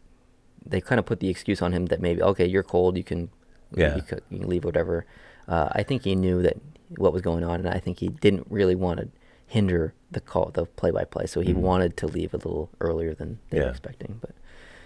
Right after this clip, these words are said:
Speaker 1: uh, just speculation there.
Speaker 2: Mm-hmm.
Speaker 1: Okay, um, just a-,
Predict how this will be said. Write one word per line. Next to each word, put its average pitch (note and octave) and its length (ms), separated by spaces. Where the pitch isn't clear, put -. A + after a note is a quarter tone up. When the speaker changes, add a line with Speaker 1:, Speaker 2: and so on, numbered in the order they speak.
Speaker 1:
uh, F2 160
just - 200
speculation - 720
there. - 140
Speaker 2:
Mm-hmm. E2+ 180
Speaker 1:
Okay, A2+ 460
um, G#2 600
just - 200
a-, G#2 200